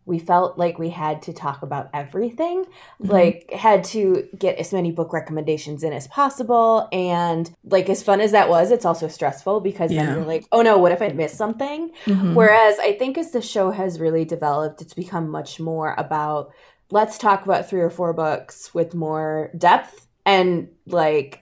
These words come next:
Speaker 1: listeners recognize that it's not going to be a comprehensive <laughs> look at a topic, but instead, like, here's some recommendations. You know, you may know some of these, you may not. And, like, these are starting points or on topics that are sort of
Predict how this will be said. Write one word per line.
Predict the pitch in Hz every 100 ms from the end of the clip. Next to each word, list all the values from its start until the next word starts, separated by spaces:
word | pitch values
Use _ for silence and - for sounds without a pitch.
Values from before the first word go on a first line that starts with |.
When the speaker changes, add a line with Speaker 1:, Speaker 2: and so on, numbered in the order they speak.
| -
Speaker 1:
listeners | 175 170 180 170 160 160
recognize | 160 147 165 165 214 269 330 -
that | 202 180 165 - _ _ -
it's | 190 185
not | 170 160
going | 170 175
to |
be | 175
a | 175
comprehensive | 180 165 170 175 170 185 185 175 - 170
<laughs> |
look | 208 -
at | 240
a | 196
topic, | 202 165 254 254 -
but | 190
instead, | 190 - 175 170 175
like, | 175 - - -
here's | - 440
some | - 269 254
recommendations. | 190 196 226 392 403 208 165 160 170
You | 185
know, |
you | 185 214
may | 233 247
know | 214 220
some | 226 208
of |
these, | 202 226 247
you | 254
may | 175
not. | 175 143 143 214 220
And, | 190 175 170 170 175 - - _ -
like, | 190 190
these | 240 269
are | 262 233
starting | 220 - 269 220 151
points | 160 151 131 - -
or | 190 190 185 190
on | 180 175
topics | 180 170 180 170 -
that | 175
are | 170 165
sort | 165 185 175
of | 165 160